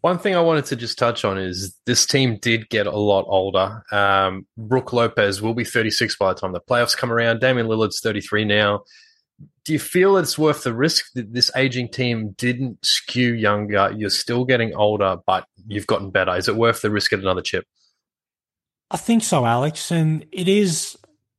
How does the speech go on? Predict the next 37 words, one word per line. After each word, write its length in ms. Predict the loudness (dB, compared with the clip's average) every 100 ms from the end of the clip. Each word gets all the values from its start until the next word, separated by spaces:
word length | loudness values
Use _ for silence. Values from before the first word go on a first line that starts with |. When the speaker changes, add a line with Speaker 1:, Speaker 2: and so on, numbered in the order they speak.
| _ 0
Speaker 2:
time 280 | 2 4
will 80 | 2
tell, 360 | -2 0 0 0
right, 380 | 0 0 0 -4
at 140 | -4
the 100 | -2
end 180 | -2 -2
of 60 |
the 60 | -2
day, 320 | 0 0 0
if 100 | -2
the 80 | -4
Bucks 380 | 0 0 0 -4
do 320 | 0 0 0
finish 320 | -2 -2 -2
on 120 | -4
top 220 | -2 -2 0
of 60 |
the 80 | 0
East 260 | 0 -2 -4
and 80 |
they're 160 | 0 2
able 160 | 2 0
to 340 | 2 2 2 -4 _ _ _
make 180 | 0 2
their 160 | 2 4
way 220 | 4 2
through 580 | 0 2 4 2 0 -6 _ -6
the 80 | -2
playoffs 560 | 0 2 4 2 0
and 340 | -2 0 -2 0
perhaps 400 | 2 2 0 -2
win 140 | 0
a 40 | 0
second 380 | 0 -2 -2
chip 220 | -2 -4 -2
for, 420 | 2 4 4